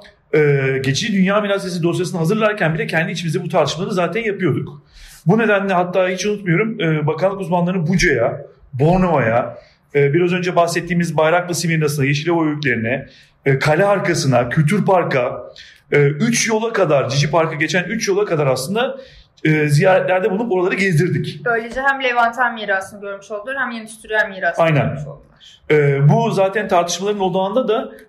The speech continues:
Speaker 1: bu tarihi liman kent dosyasının nereye oturduğuyla ilgili aslında bir temel öngörüde de bulunmak gerekiyordu. Çünkü İzmir'e baktığınızda aslında mesela şu an liman kent diyorsak, e, ben hala bunu tartıştırabilirim, tartışabilirim. Yani Urla buna dahil midir?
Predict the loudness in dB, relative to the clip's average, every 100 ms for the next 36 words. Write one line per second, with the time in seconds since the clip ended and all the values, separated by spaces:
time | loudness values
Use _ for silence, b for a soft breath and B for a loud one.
0 | 0 4 4 4 2 2 2 0 0 -2
1 | -2 -4 -2 -4 -4 0 2 2 4 2
2 | 2 0 2 2 2 0 0 2 2 0
3 | -6 -6 -6 -8 -4 2 2 0 -2 -2
4 | 0 2 2 0 -2 -2 -2 -2 -4 -2
5 | -4 -2 -6 b b b -4 0 0 0
6 | 0 2 2 2 0 -4 -2 -2 -2 -6
7 | -6 -6 -4 -2 2 2 2 -2 -4 -4
8 | -4 -2 -2 -2 -4 b b b b 0
9 | 2 2 0 -4 -2 0 4 4 4 2
10 | 2 2 0 -2 -6 -6 -4 -2 -4 -6
11 | B B B _ 0 2 2 0 0 -2
12 | -4 B B _ 0 2 2 2 0 0
13 | 0 0 0 0 2 0 -2 -6 -12